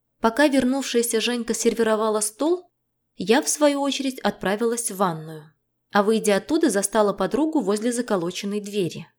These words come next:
Она внимательно ее разглядывала. "Что ты делаешь?"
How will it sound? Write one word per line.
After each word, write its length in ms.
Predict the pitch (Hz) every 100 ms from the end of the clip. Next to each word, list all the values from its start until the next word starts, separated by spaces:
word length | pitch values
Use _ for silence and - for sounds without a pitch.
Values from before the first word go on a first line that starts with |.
| _ -
Она 280 | 202 247
внимательно 720 | 277 254 202 190 285 302 277 269
ее 240 | 240 214
разглядывала. 880 | 226 220 196 190 165 160 156 170 - _ _ _
"Что 320 | - - 196
ты 140 | - 220
делаешь?" 920 | 202 294 330 226 170 - - _